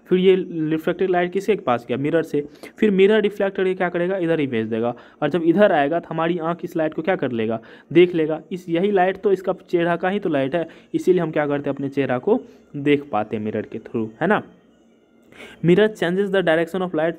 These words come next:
falling out। मिरर क्या कर देता है, ये लाइट के डायरेक्शन को चेंज कर सकता, कर देता है जो भी इसके ऊपर पहुंचता है, ठीक है। अगला जो पॉइंट है, अगला पॉइंट है पिनहोल कैमरा का। पिनहोल कैमरा क्या होता है,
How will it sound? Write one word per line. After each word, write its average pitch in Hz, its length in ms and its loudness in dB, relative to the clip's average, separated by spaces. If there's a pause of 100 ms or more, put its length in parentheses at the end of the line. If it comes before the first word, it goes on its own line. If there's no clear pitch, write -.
falling 123 320 -4
out। 113 120 -8
मिरर 156 260 2
क्या 180 140 2
कर 180 140 -2
देता 175 260 0
है, 226 80 -2 (300)
ये 147 120 0
लाइट 143 360 2
के 165 100 -6
डायरेक्शन 143 380 -2
को 214 280 0 (260)
चेंज 175 220 0
कर 139 160 -2
सकता, 135 400 -6
कर 143 240 2
देता 131 240 0
है 170 100 0
जो 135 180 2
भी 123 120 0
इसके 123 220 -4
ऊपर 180 260 2 (340)
पहुंचता 120 360 -8
है, 110 280 -14
ठीक 185 160 -2
है। 208 100 0 (600)
अगला 185 260 4
जो 220 140 -2
पॉइंट 147 380 -2
है, 175 60 2
अगला 185 260 0
पॉइंट 165 320 0
है 185 60 4
पिनहोल 180 440 0
कैमरा 117 380 0
का। 110 120 -4
पिनहोल 160 460 2
कैमरा 160 320 -2
क्या 139 240 -2
होता 101 420 -6
है, 101 160 -10